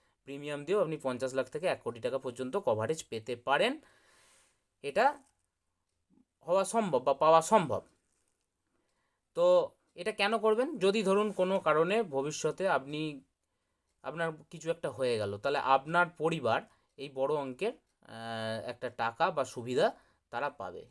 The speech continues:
এরপরে সেকেন্ড স্টেপ হচ্ছে যেটা, সেটা হচ্ছে হেলথ ইন্স্যুরেন্স। তো হেলথ ইন্স্যুরেন্স আজকের দিনে একদম বাধ্যতামূলক হয়ে গেছে। তার কারণ আমরা সবাই দেখছি যে এখন এক একটা ছোট ছোট রোগের ক্ষেত্রেও অনেক টাকা হসপিটাল বিল হচ্ছে।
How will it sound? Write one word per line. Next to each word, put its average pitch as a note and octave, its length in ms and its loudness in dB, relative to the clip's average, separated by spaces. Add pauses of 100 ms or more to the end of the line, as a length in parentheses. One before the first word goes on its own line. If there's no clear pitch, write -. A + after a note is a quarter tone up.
এরপরে E3 680 2
সেকেন্ড F#3 380 -4
স্টেপ F#3 300 -6
হচ্ছে F#3+ 220 -6
যেটা, D3+ 280 -2
সেটা D#3 220 -6
হচ্ছে D#3 160 -6
হেলথ A2 320 -2
ইন্স্যুরেন্স। F#2 440 -16 (680)
তো D3 60 -8
হেলথ D3+ 460 -4
ইন্স্যুরেন্স A#3+ 540 2 (300)
আজকের E3 400 -6
দিনে F#3+ 200 0
একদম E3+ 480 -2
বাধ্যতামূলক A#2+ 800 0
হয়ে F#2 180 -8
গেছে। F2+ 220 -16 (1500)
তার E3+ 140 0
কারণ G3+ 400 2
আমরা F#3 280 2
সবাই F3+ 320 2
দেখছি F#3 360 -4
যে D#3 160 -6
এখন D#3 320 -2
এক C3 200 -6
একটা D#3+ 240 -6
ছোট D#3 280 -8
ছোট F3 240 -6
রোগের D3+ 360 -2
ক্ষেত্রেও F3+ 500 -4 (420)
অনেক F3 360 -6
টাকা D#3+ 600 0
হসপিটাল D#3 560 -8
বিল D3+ 180 -8
হচ্ছে। - 380 -10